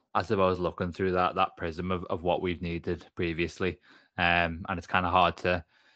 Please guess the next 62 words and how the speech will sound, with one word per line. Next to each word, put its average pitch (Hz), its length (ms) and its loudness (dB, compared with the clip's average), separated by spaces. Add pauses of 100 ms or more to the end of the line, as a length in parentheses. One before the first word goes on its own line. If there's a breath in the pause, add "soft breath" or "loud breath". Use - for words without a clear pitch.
(120)
shake 90 220 -4
yourself 87 320 0
out 85 200 2
of 90 80 -2
that. 87 240 2
But, 87 140 2
um, 82 420 -2 (100)
you 104 100 -6
know, 92 100 0
if 90 160 -2
it 90 60 0
is 87 200 0
to - 100 -6
be 95 160 0
a 92 60 0
little 87 160 -2
bit 82 160 -2
more 85 200 0
of 80 80 -4
an 82 140 -2
attritional 87 580 -4
title 90 360 0
race 87 200 -2
this - 220 -6
year, 85 140 0
then 82 180 -4
that 82 160 -2
would 87 140 -2
obviously 87 340 -4
suit 90 200 -4
Liverpool 85 320 -4
a - 0 -
lot, 82 260 0
just 90 160 -8
given 85 200 -4
the, 85 200 0 (460)
the 90 60 -4
stage 85 380 -2
that 87 220 2
they're 82 320 0
at 82 160 2 (360)
in 85 360 -6
kind 87 160 0
of 82 80 -8
this - 320 -8
Liverpool 87 440 -2
two 87 220 -2
point 82 300 -4
oh 85 100 0
project. 82 540 -2 (480 soft breath)
Um, 90 320 -2 (100)
last 123 220 6
word 120 200 8
to 110 100 0
you 104 120 4
then, 101 160 4
Mark. 98 320 6 (200)
Do 110 60 2
you 110 60 4
think 120 240 0
Liverpool 107 540 4
are 104 180 8